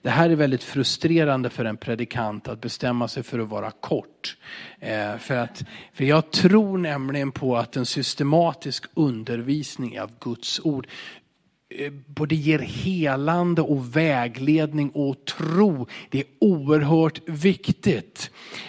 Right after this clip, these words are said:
Eh, men samtidigt så vet jag att jag har en förmåga att predika så länge att ingen orkar be efteråt. Och det är ju inte heller det som var meningen. Så man måste hitta en, en väg och, och be om nåd här.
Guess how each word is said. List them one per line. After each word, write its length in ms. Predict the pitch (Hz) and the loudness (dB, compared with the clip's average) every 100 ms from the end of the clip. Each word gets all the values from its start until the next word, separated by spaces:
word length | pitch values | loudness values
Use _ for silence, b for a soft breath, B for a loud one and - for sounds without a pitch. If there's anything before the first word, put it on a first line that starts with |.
| B | B
Eh, 400 | 147 143 139 131 | 2 4 4 2
men 200 | 156 165 | 4 4
samtidigt 600 | - 190 151 - 175 170 | 6 4 4 4 4 4
så 160 | - 180 | 2 2
vet 320 | 160 160 - | 4 4 4
jag 80 | 156 | 0
att 80 | 139 | 2
jag 140 | 147 | 2
har 240 | 135 147 147 | 2 2 2
en 120 | 151 | 2
förmåga 480 | - 147 147 147 143 | 0 2 2 2 0
att 100 | 143 | 2
predika 460 | 151 143 135 143 | 0 0 -2 -2
så 100 | 135 | 0
länge 280 | 147 131 127 | 0 0 0
att 100 | 123 | -2
ingen 240 | 139 127 | -2 0
orkar 260 | 131 131 143 | 0 2 0
be 260 | 127 131 131 | 0 -2 -2
efteråt. 640 | - 120 92 87 - - - | -4 -8 -6 -8 -10 -14 -12
Och 260 | - - 156 | -14 -4 2
det 100 | 170 | 4
är 60 | 175 | 4
ju 120 | 180 | 2
inte 220 | 170 170 | -2 -6
heller 460 | 123 151 170 156 135 | -4 -2 0 -2 -4
det 140 | 117 | -4
som 160 | 107 117 | -4 -6
var 100 | 110 | -6
meningen. 540 | 107 87 90 90 98 B B B - | -6 -6 -8 -10 -12 B B B -4
Så 120 | 170 | 2
man 140 | 175 | 4
måste 260 | 180 170 165 | 4 0 -2
hitta 440 | 139 180 - 180 | -2 -4 -2 -4
en, 280 | 160 147 139 B B - | -2 -4 -4 B B -6
en 400 | 147 135 135 127 | -4 -4 -6 -2
väg 500 | 170 190 117 104 123 | 2 2 2 0 -2
och, 160 | 117 | -2
och 120 | 120 | -4
be 220 | 113 135 127 | 0 2 2
om 200 | 127 135 | 2 4
nåd 320 | 190 139 - | 4 4 2
här. 360 | 104 82 104 | 2 0 -4